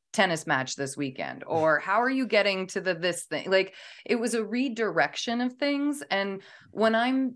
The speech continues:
dealing with this, at least with friends or, or my own family, when I hit the point in the conversation where I'm like, "Okay, either we're going in circles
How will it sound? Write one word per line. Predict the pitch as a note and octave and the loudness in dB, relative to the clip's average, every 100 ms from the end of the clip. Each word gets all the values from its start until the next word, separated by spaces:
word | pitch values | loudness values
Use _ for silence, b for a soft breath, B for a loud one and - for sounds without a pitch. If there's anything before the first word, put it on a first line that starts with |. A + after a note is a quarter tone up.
| F#3+ | -10
dealing | F#3+ A#3 A3 G#3 | -6 -2 -2 -2
with | G3+ | -4
this, | G3 F#3+ | -4 -4
at | F3+ | -4
least | F#3 F#3+ - | -2 -4 -2
with | F3 E3+ | -2 0
friends | - F#3 F3+ F3 | 2 2 2 2
or, | F3 E3 | 2 2
or | - F3+ | 2 0
my | E3 D#3+ | 0 0
own | A3 A#3+ B3 | 0 0 -2
family, | G#3 F3+ F3 E3 | -2 -2 -2 -4
when | E3 F3+ | -2 -2
I | F#3 | 0
hit | G3 B3 | -2 -2
the | B3 | -4
point | - A3 | -2 -2
in | G3+ | -2
the | |
conversation | F#3+ F#3+ F3+ F3 F3+ E3+ F3 | -2 -2 -2 -2 -4 -4 -4
where | E3 | -2
I'm | D#3+ | 0
like, | D#3 D#3 - | 0 -2 -2
"Okay, | F#3+ E3 D3+ | -2 -2 -2
either | D#3+ E3 E3 | -2 0 0
we're | E3 | 0
going | E3 E3+ F#3 G#3+ | 2 2 2 -2
in | A#3 | -2
circles | G3+ F#3 A3 B3+ B3+ | -2 -2 -4 -4 -8